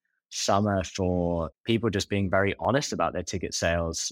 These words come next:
Like, there was literally artists just coming out and saying, "You know what, we're canceling these shows. We haven't sold enough tickets." Like, that was kind of new. I think people haven't been that straight up before, but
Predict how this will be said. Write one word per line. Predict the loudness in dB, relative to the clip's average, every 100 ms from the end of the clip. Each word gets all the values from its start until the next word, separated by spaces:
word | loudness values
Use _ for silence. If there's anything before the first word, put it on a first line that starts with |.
| -6
Like, | -6 -4
there | -2 -2
was | -2
literally | -4 -4 -4 0
artists | 2 2 2 -4
just | -4 -4
coming | -4 -2
out | -4
and | -6
saying, | -4 -2 -2
"You | -2
know | 0 2
what, | 0
we're | -2
canceling | -2 -2 0 0
these | 0
shows. | 0 0 0
We | -2
haven't | -4
sold | -2 -2
enough | -2 -2
tickets." | -2 -2 -8 -4
Like, | 0 0 -4 _ _ 0
that | 0
was | 2
kind | 0 2
of | 2
new. | 2 2 0
I | -2
think | -2 -2
people | -2 0
haven't | 0 -2
been | -4 -4
that | -2
straight | -2 0 2
up | 2 -2
before, | -8 -6 -4
but | -4 -6